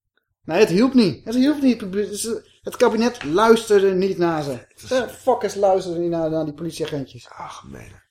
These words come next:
Speaker 1: Ja. En nu hebben ze, gisteren hadden ze het prachtige idee opgevat om een estafette-stakingsactie te houden.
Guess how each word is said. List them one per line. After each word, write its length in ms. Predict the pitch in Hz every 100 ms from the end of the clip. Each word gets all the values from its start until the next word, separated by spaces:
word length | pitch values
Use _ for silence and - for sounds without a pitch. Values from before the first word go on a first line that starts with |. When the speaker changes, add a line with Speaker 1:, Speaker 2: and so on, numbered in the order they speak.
| _
Speaker 1:
Ja. 380 | 196 202 151 - _ _ _ _ _ _ _ -
En 80 | 208
nu 40 |
hebben 220 | 214 180
ze, 60 | -
gisteren 280 | 269 - 233
hadden 100 | 220
ze 60 | 196 175
het 120 | - _ _ _ _ _ _ -
prachtige 480 | 240 233 170 185
idee 220 | 190 202 208
opgevat 500 | 208 175 196 - -
om 120 | 175
een 180 | 160 - -
estafette-stakingsactie 2250 | 202 - 175 160 220 147 117 - - - 202 165 139 147 135 - _ - 160 - 156
te 80 | 143
houden. 400 | 127 135 240